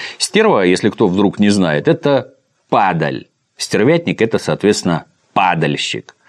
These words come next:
Так вот, главную падаль сыграет Светлана Ходченкова. Она злобный ресторанный критик Соня, у которой есть серьезный для данного бизнеса изъян.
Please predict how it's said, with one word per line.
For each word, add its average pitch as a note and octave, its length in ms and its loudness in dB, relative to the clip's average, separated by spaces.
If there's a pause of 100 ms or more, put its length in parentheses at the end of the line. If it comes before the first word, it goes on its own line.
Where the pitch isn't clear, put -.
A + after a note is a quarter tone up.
(320)
Так F2+ 120 -2
вот, A2+ 240 0 (120)
главную D#3+ 680 4
падаль F#2 800 0 (100)
сыграет C#3 540 0
Светлана B2 760 2
Ходченкова. D#2 960 0 (120)
Она C3+ 520 2
злобный D#3 760 2
ресторанный F#2 640 -2
критик A2 460 0 (120)
Соня, D#2+ 560 2
у B2+ 140 4
которой E3+ 420 2
есть C3+ 300 2 (160)
серьезный D3 680 4
для A2 200 2
данного A2 480 2
бизнеса F2+ 640 0
изъян. E2+ 800 0